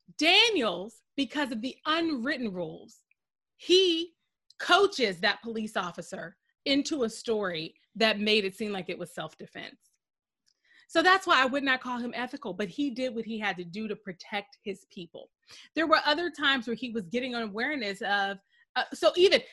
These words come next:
there were people on his squad that he, he suspected of having stolen money. He didn't turn them in. He said, "Get, give me the money back." You know, so I, I wouldn't look at him as ethical, bro, but I thought he knew the game,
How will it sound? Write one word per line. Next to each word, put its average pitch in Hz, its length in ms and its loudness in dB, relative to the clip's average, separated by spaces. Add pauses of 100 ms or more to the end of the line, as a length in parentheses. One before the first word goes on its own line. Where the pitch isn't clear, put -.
(100)
there 302 120 4
were 277 180 4
people 311 500 2
on 240 180 4
his 226 200 0
squad 262 460 2
that 214 100 -2
he, 233 320 -4 (180)
he - 220 -6
suspected 240 640 -6
of 208 120 -6
having 202 280 -2
stolen 190 440 -8
money. 190 360 -8 (400)
He 359 120 2
didn't 269 200 -2
turn 247 200 0
them 214 160 -4
in. 277 300 -6 (160)
He 294 160 -2
said, 247 380 2 (360)
"Get, 214 320 -2
give 196 160 0
me 208 80 -2
the 190 100 -2
money 165 200 -6
back." - 240 -16 (580)
You 330 160 8
know, 392 220 10
so 381 100 6
I, 370 340 8
I 381 80 6
wouldn't 381 180 0
look 403 120 -2
at 415 80 -6
him 359 80 0
as 262 120 -4
ethical, 277 320 -2
bro, 196 260 -2 (240)
but 247 100 0
I 254 120 6
thought 262 260 4
he 269 160 -2
knew 240 220 0
the 196 100 -2
game, 294 520 2